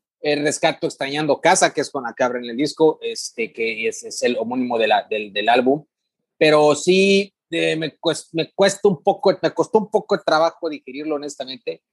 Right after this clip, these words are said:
Eh, digo, también estaban súper chavitos, iban, digo, ya tenía, a pesar de que ya tenía cinco años, creo, cuando salieron, cuando, este, tocando, cuando sacaron el disco,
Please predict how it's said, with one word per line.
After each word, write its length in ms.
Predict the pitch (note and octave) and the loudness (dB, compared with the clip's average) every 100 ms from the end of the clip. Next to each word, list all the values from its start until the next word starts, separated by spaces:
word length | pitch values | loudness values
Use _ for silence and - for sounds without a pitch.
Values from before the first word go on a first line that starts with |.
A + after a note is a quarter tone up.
| _ _ - | _ _ -2
Eh, 640 | B2+ B2 B2 A#2+ A#2+ A#2+ | 0 0 0 2 2 2
digo, 140 | D#3 D#3+ | 2 2
también 200 | D3+ D3+ | 2 2
estaban 240 | D#3 C#3+ | 2 0
súper 260 | - - A2 | -2 -4 -2
chavitos, 480 | A2+ B2 - - C3 | -2 -2 -4 -6 -2
iban, 260 | B2+ A2+ | 0 -2
digo, 320 | A2 A2 C3 | -8 -2 4
ya 100 | C3+ | 4
tenía, 200 | C3 B2+ | 4 -2
a 60 | A2 | -4
pesar 220 | A2+ D3+ | 0 0
de 40 | B2+ | 2
que 60 | |
ya 80 | C3 | 0
tenía 240 | C3+ C3 | -2 -8
cinco 260 | - B2+ B2+ | -10 -6 -4
años, 200 | B2+ A2+ | -2 -2
creo, 120 | B2+ | -4
cuando 220 | - A2 G2 | -4 -10 -6
salieron, 380 | G#2 A2 A2 | -4 -2 -2
cuando, 200 | A2 G2+ - | -2 -10 -12
este, 280 | G2+ - G#2 | -14 -14 -12
tocando, 440 | G2+ B2 B2+ A2+ | -4 -2 2 2
cuando 180 | G#2+ F#2+ | 0 -4
sacaron 320 | G#2 A#2 A#2+ | -2 0 0
el 80 | G#2 | -6
disco, 380 | G2+ - A#2+ | -8 -6 -6